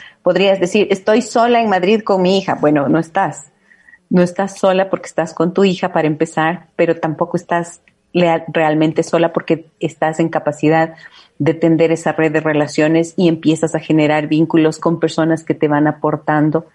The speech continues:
y, mm, que se van constituyendo en esa familia urbana que yo te hablaba la semana anterior, con quien compartes, eh, también estas funciones de protección y de cuidado y de acompañamiento y de solidaridad y apoyo.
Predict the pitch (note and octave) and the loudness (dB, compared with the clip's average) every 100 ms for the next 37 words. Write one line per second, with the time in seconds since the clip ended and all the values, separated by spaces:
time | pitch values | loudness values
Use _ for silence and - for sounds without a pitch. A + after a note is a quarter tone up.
0 | _ - _ - E3+ F3 F3+ F#3 F#3 F3+ | _ -20 _ -2 0 2 4 4 4 6
1 | E3+ E3 D#3+ D#3+ E3 D#3+ E3+ F3 E3 D#3+ | 6 4 2 0 -2 0 -2 -2 -2 -4
2 | D3 D#3 D#3+ D#3+ D#3 D#3+ E3+ - D#3+ D#3+ | -2 0 2 2 0 0 -4 -2 0 0
3 | D#3+ D#3 D#3 D3+ D#3 E3+ D#3+ D3 C#3+ C#3+ | 0 0 0 0 0 -2 -2 -2 -2 0
4 | D3+ D3 D#3 D3+ D3+ D#3 D#3 E3 D#3 D#3+ | 0 2 2 2 0 0 0 2 0 0
5 | C#3+ D3+ D#3 D#3 - _ _ _ _ _ | 0 2 2 0 -6 _ _ _ _ _
6 | - E3 E3 D#3+ D3+ D#3 D3 D3+ D#3 E3 | -4 -2 0 -2 0 -2 -2 -4 -2 0
7 | D3+ D3 - - D3 D3 - - - - | 0 0 -6 -2 0 0 -2 -4 -6 -8
8 | - E3 D#3+ F3+ F#3+ E3+ E3+ E3 - D#3+ | -4 -2 0 0 0 0 -2 -4 0 -2
9 | D3 D#3 D#3 D#3+ D#3+ - D#3 D#3 D3 - | 0 0 0 0 -2 -2 -4 -4 -8 -2
10 | D#3 E3 D#3 C#3+ D3 C#3+ D3 D3+ D#3 D3 | 0 2 0 0 0 2 2 2 2 2
11 | C#3 C#3 D3 D3 D3 D3 D3+ D3+ C#3 C#3 | 0 -2 -2 0 2 4 2 2 0 0
12 | D3 C#3+ C#3 C3+ C#3 D3 D3+ C#3+ C#3+ A#3+ | 0 0 2 2 2 2 0 -2 -2 0
13 | F#4 G#3+ - | 2 2 -2